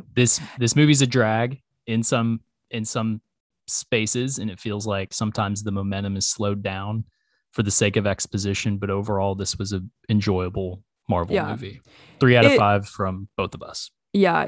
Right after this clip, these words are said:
Speaker 2: it was, it was longer than necessary, which I, I, we talk about this all the time on here, how we,
Speaker 1: Yep.
Speaker 2: how we think movies need to be shorter anyway. But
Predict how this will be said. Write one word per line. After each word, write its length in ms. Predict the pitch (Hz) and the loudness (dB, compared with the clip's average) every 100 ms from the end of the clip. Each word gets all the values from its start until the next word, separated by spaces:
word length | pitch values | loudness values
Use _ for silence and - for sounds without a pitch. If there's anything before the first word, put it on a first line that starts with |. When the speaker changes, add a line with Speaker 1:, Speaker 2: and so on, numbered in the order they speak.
| - | 2
Speaker 2:
it 100 | 247 | 4
was, 200 | 262 240 | 4 4
it 100 | 208 | 4
was 120 | 196 | 6
longer 320 | 196 202 226 233 | 4 4 4 2
than 140 | 214 | 0
necessary, 800 | 185 - 185 185 180 180 175 175 - | -2 -4 -6 -2 -2 0 -2 -2 -2
which 520 | 185 - - - - _ _ _ _ _ _ _ _ _ _ | -4 -4 -8 -10 -16 _ _ _ _ _ _ _ _ _ _
I, 320 | 202 185 185 - - | 0 2 0 -4 -6
I, 160 | 190 180 | -4 -4
we 140 | 180 | -6
talk 180 | 175 170 | -10 -14
about 160 | - 165 | -12 -12
this 160 | 175 | -12
all 80 | 175 | -12
the 60 | 175 | -10
time 240 | - - | -8 -4
on 120 | 180 | -4
here, 200 | - - | -4 -4
how 240 | - 208 190 | -2 2 4
we, 140 | 202 | 4
Speaker 1:
Yep. 80 | 190 - | 2 -2
Speaker 2:
how 160 | - 190 | 0 2
we 80 | 196 | 2
think 180 | 202 180 | 0 0
movies 420 | 190 185 185 190 | 2 2 0 -2
need 80 | 180 | -6
to 40 | |
be 120 | 175 180 | -6 -6
shorter 400 | - 180 175 170 | -4 -2 0 -2
anyway. 500 | 170 165 160 151 - - - _ _ | -2 -4 -6 -8 -10 -16 -20 _ _
But 340 | 240 208 190 | 2 6 4